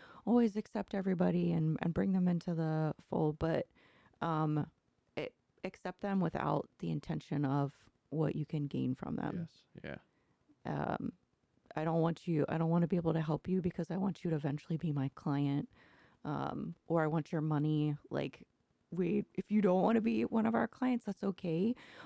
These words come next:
Speaker 1: But how can we help you and how can we support you?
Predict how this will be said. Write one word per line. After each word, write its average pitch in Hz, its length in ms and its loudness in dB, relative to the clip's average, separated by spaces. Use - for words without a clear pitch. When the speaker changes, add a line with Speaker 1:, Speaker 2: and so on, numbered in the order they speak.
Speaker 1:
But 226 120 0
how 202 140 0
can 202 180 -2
we 175 100 2
help 170 240 0
you 151 140 0
and 147 240 0
how 156 160 0
can 147 180 -6
we 139 100 -2
support 139 460 -6
you? 113 320 -2